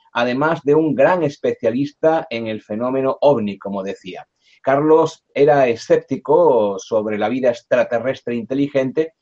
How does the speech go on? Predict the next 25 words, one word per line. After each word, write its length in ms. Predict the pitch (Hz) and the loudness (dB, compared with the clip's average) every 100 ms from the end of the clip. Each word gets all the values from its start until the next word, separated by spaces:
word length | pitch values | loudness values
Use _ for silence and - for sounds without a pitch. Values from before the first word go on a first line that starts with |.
| _ | _
hasta 320 | - 117 - 123 | -6 -2 -2 -2
que 100 | 127 | -2
tuvo 340 | 156 156 151 | 0 4 4
un, 340 | 156 151 147 | 4 2 0
eh, 200 | 143 131 - | 0 0 -2
encuentro 680 | 120 110 175 180 180 - - _ _ | -4 0 2 2 2 0 -2 _ _
con 200 | 110 120 | 0 0
un 140 | 131 | 2
ovni 340 | 151 160 170 | 2 2 -2
solo 440 | 160 147 156 185 - | -4 0 2 2 2
a 180 | 117 110 | -4 -6
treinta 320 | 123 120 110 | -4 -6 -4
y 60 | 117 | -4
cinco 320 | 156 151 135 | -4 -2 -2
metros 380 | 131 120 120 117 | -2 -4 -6 -4
de 100 | 120 | -4
distancia 560 | 120 - 139 143 160 | -6 -2 -2 0 2
y 40 | 143 | 4
a 100 | 123 | 4
partir 460 | 120 117 - 156 | 2 -2 0 0
de 120 | 131 131 | 0 -2
este 240 | - 131 | -4 -6
suceso 600 | 123 135 135 135 160 165 _ _ | -4 -4 -2 -2 -2 -4 _ _
se 200 | - 117 | -4 -2
convirtió 840 | - 123 113 117 117 143 151 160 | 0 -2 -2 -4 0 2 4 2